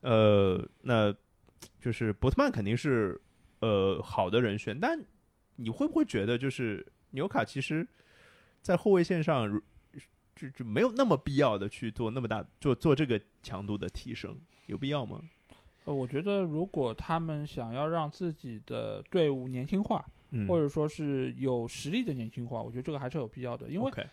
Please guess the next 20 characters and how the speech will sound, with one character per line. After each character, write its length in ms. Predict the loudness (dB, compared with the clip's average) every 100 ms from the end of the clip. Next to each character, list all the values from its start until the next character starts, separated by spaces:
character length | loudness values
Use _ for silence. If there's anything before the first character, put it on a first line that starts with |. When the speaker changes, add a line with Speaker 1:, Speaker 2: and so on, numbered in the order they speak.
| _
Speaker 2:
一 80 | 0
般 100 | 0
来 120 | 0
说， 120 | -2
你 380 | -4 -6 -8 -12
三 320 | -10 -6 -6
条 300 | -4 -4 -4
线 240 | -4 -4 -4
的 80 |
中 300 | -4 -4 -6
轴 380 | -6 -6 -4 -6
你 300 | -8 -10 -14 -8
都 140 | -6
是 140 | -4 0
要 120 | -2
有 280 | -2 -6 -8
所 200 | -8 -6
保 220 | -6 -8
证 260 | -4 -4 -4
的。 160 | -8